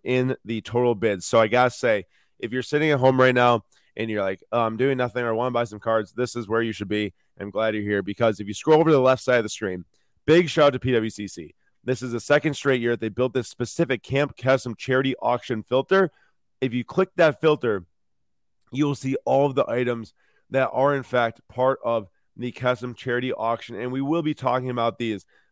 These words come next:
um, at length for some of these items and buzzing around to some of the others. There's cards as low as ten dollars. There's cards as high as two thousand dollars right now. For those that were here two weeks ago, Julian, remember buying this Lawrence? Do you know,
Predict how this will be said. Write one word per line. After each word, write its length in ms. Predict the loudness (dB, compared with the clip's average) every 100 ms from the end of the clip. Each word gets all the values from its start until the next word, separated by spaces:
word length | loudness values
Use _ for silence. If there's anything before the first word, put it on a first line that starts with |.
| _ -4
um, 280 | -2 -2 0
at 200 | 2 2
length 300 | 2 -2 -2
for 160 | -6 -6
some 220 | -2 -2
of 20 |
these 180 | -2 -4 -4
items 340 | -4 -4 -6
and 220 | -10 -2
buzzing 300 | 0 0 0
around 200 | -2 -2
to 40 | -2
some 220 | -2 0
of 40 |
the 120 | 0 2
others. 280 | 2 0 -6 _ _
There's 180 | -6 -2
cards 240 | 2 2
as 140 | 0 0
low 180 | 2 2
as 140 | -2
ten 240 | 0 2
dollars. 300 | 4 6 4
There's 120 | 0 -4
cards 300 | -2 -2 -4
as 100 | -4
high 320 | 0 2 0
as 340 | -2 -4 -6 _ _ _ _ _
two 200 | -6 -6
thousand 420 | 2 6 6 6
dollars 320 | 6 8 6
right 220 | 6 2 4
now. 180 | 2
For 140 | 2 0
those 220 | 0 0
that 120 | -2
were 120 | -2
here 220 | -4 -4 -4
two 220 | -6 -6
weeks 320 | -4 -6 -6
ago, 240 | 0 0
Julian, 320 | 0 -2 -4 -2
remember 260 | -4 -6
buying 240 | -6 -6 -8
this 160 | -12
Lawrence? 440 | -14 -10 -10 -12 -16
Do 100 | -14
you 40 |
know, 140 | -14